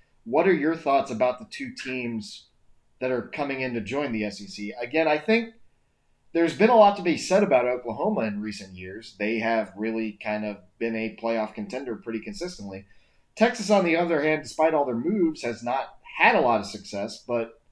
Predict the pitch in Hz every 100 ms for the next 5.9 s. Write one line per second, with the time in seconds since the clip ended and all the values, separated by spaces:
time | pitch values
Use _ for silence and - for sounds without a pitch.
0 | _ _ _ _ - 131 - 135 127 151
1 | 139 - - 123 117 113 110 107 101 101
2 | - _ _ _ _ _ 147 131 - 113
3 | 165 123 92 - 113 110 101 98 95 95
4 | 90 - 92 92 - _ _ - 113 113
5 | 110 - 131 196 226 214 208 -